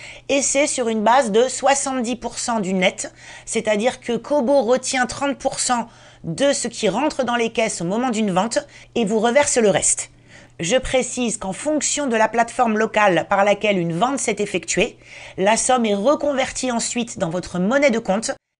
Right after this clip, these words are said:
C'est-à-dire que si je reprends l'exemple de Diane, dont le compte, je suppose, est établi avec une devise principale en dollars canadiens,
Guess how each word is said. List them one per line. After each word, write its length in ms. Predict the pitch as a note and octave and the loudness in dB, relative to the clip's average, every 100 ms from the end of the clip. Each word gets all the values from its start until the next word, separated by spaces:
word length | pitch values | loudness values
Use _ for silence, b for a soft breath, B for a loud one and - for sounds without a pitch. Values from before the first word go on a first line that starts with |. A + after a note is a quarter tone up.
| - | -6
C'est-à-dire 560 | B3+ A#3+ A#3 A#3 B3 - | -2 0 2 2 0 -2
que 80 | |
si 160 | F#3+ G#3 | -4 -2
je 100 | F#3 | 0
reprends 340 | F#3 - - | 2 0 -2
l'exemple 460 | C#4+ B3 G#3 A#3+ G#3 | -2 -2 -2 -2 -2
de 100 | F#3+ | 0
Diane, 420 | F#3+ G#3 A3 F3+ - | 0 2 2 0 -2
dont 220 | E3 C4 | 0 4
le 120 | D4 | 4
compte, 380 | C#4 C#4 C4+ - | 4 0 -2 -2
je 120 | E3+ | -2
suppose, 640 | A3 - A#3 - A#3+ G#3 D#3+ B B | -2 -4 -4 2 4 4 0 B B
est 200 | - A3+ | 0 0
établi 500 | B3+ - A#3 A3+ A#3 | 0 2 2 2 2
avec 240 | F#3 E3+ E3+ | 2 0 -2
une 160 | D#3 | -2
devise 360 | F3 B3+ C#4 C4+ | 2 2 2 0
principale 760 | - A#3 - A3 G#3+ G#3 F3 - | -4 -6 -4 -2 2 4 4 2
en 120 | E3 | -2
dollars 480 | E3+ F#3 F3 D#3+ - | -2 2 2 0 0
canadiens, 560 | - B3+ A3+ E3+ A3+ | 0 2 2 4 2